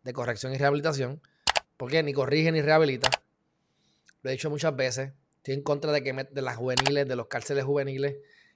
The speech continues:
He dicho que la mediación hay que utilizarla para que estos muchachos, en la mayor parte de los casos, no lleguen a cárcel. Porque estas,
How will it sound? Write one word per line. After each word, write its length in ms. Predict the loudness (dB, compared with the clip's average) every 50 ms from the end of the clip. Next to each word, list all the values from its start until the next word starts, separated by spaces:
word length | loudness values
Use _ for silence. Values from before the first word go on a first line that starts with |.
| _
He 100 | _ 0
dicho 280 | 2 2 2 2 -2 0
que 280 | 2 2 0 0 -2 -4 -2
la 140 | -2 0 0
mediación 640 | 0 2 2 2 0 0 0 0 0 0 0 -2 _
hay 140 | -2 -2 -2
que 80 | -2 -6
utilizarla 600 | -4 -4 -4 -2 0 4 4 4 4 4 2 4
para 180 | 4 0 0 -2
que 60 | -6
estos 220 | -4 _ -4 -2
muchachos, 500 | -2 -4 -2 0 0 0 2 0 -2 -2
en 100 | -2 -4
la 80 | -6 -6
mayor 240 | -6 -6 -8 -4 -4
parte 240 | -4 -4 -4 -4
de 80 | -4 -2
los 120 | -2 -4
casos, 340 | _ -2 -2 -2 -2 -2 -6
no 140 | -6 -8 -8
lleguen 360 | -4 -2 0 0 0 -2 -4
a 60 | -8
cárcel. 440 | -4 -4 -4 -4 -2 -6 -6 -6 -8 _ _ _ _ _ _ _ _ _ _ _ _ _ _ _ _ _ _ _ _ _ _ _ _ _ _ _ _ _ _ _ _ _ _ _ _ _ _ _
Porque 160 | -12 -6 -6 -6
estas, 240 | -2 _ -2 -2